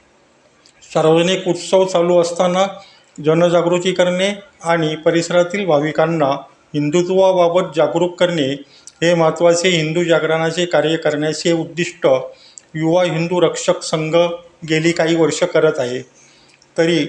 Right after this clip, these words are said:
परिसरातील देवी भक्त आणि हिंदुत्ववादी सं-, संस्था, संघटना यांनी या कार्यक्रमात आम्हाला सहकार्य करून आपलाही या ईश्वरी कार्यात सहभाग नोंदवावा,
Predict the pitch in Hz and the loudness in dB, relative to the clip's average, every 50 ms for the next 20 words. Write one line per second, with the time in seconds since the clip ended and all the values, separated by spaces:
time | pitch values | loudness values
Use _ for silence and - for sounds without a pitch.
0 | - - _ _ _ _ _ - 160 165 175 170 - 185 180 185 180 180 190 190 | -6 -12 _ _ _ _ _ -2 0 0 0 0 2 2 2 2 0 -2 -4 -6
1 | 202 208 208 - _ _ _ _ _ _ _ _ _ - 165 165 170 165 190 190 | -6 -8 -10 -14 _ _ _ _ _ _ _ _ _ -2 0 0 2 2 2 0
2 | 175 180 180 175 - - 160 139 143 143 143 - - - 165 160 165 160 156 156 | 0 0 -2 -4 -2 0 2 2 2 0 -2 -6 -10 -6 -4 -2 -2 -2 -2 -2
3 | 160 165 185 190 185 196 185 180 175 175 190 190 180 - 170 160 160 160 156 - | -2 0 0 0 0 2 2 2 2 2 -2 -4 -4 -4 -4 -4 -6 -6 -10 -12
4 | - - - - 165 165 156 165 - - 190 190 190 185 - - 160 147 147 147 | -14 -6 -2 0 0 0 0 -2 -2 2 2 2 2 2 -2 -4 -2 0 0 2
5 | 160 165 165 165 180 180 160 156 160 160 160 165 165 165 151 131 135 135 - _ | 2 0 0 -2 -2 0 2 2 2 2 0 0 0 -2 -2 -2 -4 -6 -12 _
6 | _ - - - - - _ _ 160 165 170 170 170 156 151 156 151 - 165 165 | _ -20 -20 -20 -20 -20 _ _ 0 0 0 2 2 2 0 0 0 0 0 0
7 | 165 170 170 170 165 156 151 156 160 170 165 170 165 165 - 170 165 165 165 165 | 2 0 0 0 0 -2 0 0 2 2 4 2 2 2 2 4 4 4 4 4
8 | 170 170 175 170 - 175 170 165 143 127 131 139 - _ _ _ _ _ - - | 4 4 2 2 2 2 2 2 0 0 -4 -8 -12 _ _ _ _ _ -20 -20
9 | _ _ _ _ _ _ _ _ _ _ _ _ - 170 160 - - 175 175 180 | _ _ _ _ _ _ _ _ _ _ _ _ -4 -4 -4 0 2 2 2 2
10 | 185 196 208 202 190 190 185 180 170 165 165 - 175 175 175 175 175 175 160 160 | 2 0 0 0 2 2 2 2 2 0 -2 -2 0 0 0 0 0 0 0 2
11 | 165 175 170 170 - - 160 156 156 156 160 160 160 165 160 151 151 151 160 165 | 4 2 2 2 0 0 2 2 2 4 2 2 0 0 -2 -2 -2 0 2 2
12 | 160 160 151 139 135 - | 4 4 4 4 2 0